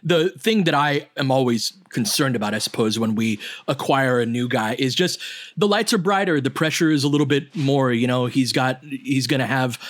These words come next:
more eyeballs on him, and being able to do what he does in, you know, Washington is just a different animal than doing that with the Lakers. So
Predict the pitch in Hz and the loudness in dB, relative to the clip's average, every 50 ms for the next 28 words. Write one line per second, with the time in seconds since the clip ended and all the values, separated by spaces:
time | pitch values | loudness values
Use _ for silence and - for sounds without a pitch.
0 | - - - - 143 143 143 143 135 139 143 131 135 131 131 120 123 127 131 123 | -16 -16 -12 -4 0 0 2 2 2 2 2 2 2 0 2 2 0 0 0 0
1 | 143 151 156 147 120 120 139 139 139 113 113 135 135 131 131 135 - - _ - | 0 0 0 0 0 -2 -2 -4 -6 -2 0 0 2 2 0 -2 -4 -6 _ -2
2 | 143 143 135 135 135 - 147 131 110 135 135 139 139 143 139 135 135 - - - | 0 2 2 0 0 -2 -4 -2 0 2 4 4 6 4 4 2 -2 -12 -18 -14
3 | - - 147 151 135 - 160 165 147 143 135 139 147 147 139 - 131 131 143 131 | -2 0 0 0 0 0 -2 0 2 2 2 2 2 2 0 0 -2 0 0 0
4 | 123 123 120 117 123 139 135 _ - 151 131 113 110 113 - - 135 170 208 - | 0 0 0 -2 -4 -6 -10 _ -4 -2 0 0 0 -2 -2 0 0 0 0 0
5 | 247 226 - 247 254 226 - 233 220 - 233 180 226 214 220 202 196 - - 185 | -2 -2 0 0 0 2 0 0 0 0 2 0 2 0 0 -2 -4 -4 -4 -2
6 | 190 190 170 160 151 131 135 131 127 113 - - - - - _ 156 139 135 131 | 0 2 2 2 2 2 0 0 -2 -4 -8 -14 -16 -18 -4 _ 2 2 2 2
7 | 131 127 120 135 139 135 110 - 120 110 135 127 110 - 104 90 87 - - - | 2 0 0 0 -2 -4 -2 0 0 0 0 0 0 -2 -6 -6 -6 -8 -8 -6
8 | - - - 156 135 131 131 | -6 -2 0 2 2 2 0